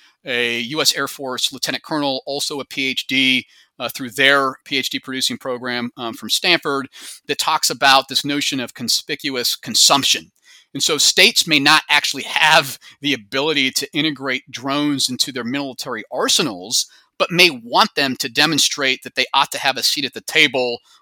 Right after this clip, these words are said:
whatever that table means for regional security or global security. And you see this argument made quite often in terms of an aircraft carrier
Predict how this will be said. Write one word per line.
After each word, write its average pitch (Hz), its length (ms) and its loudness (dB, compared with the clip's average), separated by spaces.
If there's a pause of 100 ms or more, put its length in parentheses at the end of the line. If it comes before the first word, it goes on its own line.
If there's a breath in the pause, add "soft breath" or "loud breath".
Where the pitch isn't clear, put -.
whatever 139 240 -2
that 127 200 2
table 131 360 -4
means 143 500 2
for 123 360 -10
regional 127 300 -6
security 127 600 -6 (320 soft breath)
or 127 120 -12
global 123 360 -8
security. 113 640 -4 (260 loud breath)
And 202 100 6
you 269 100 8
see 254 180 6
this 185 160 6
argument 156 420 -2
made 147 400 4
quite 143 260 -2 (240)
often 139 460 2
in 123 80 -4
terms 135 380 -2
of 120 100 -4
an 123 120 -4
aircraft 131 480 0
carrier 123 580 -2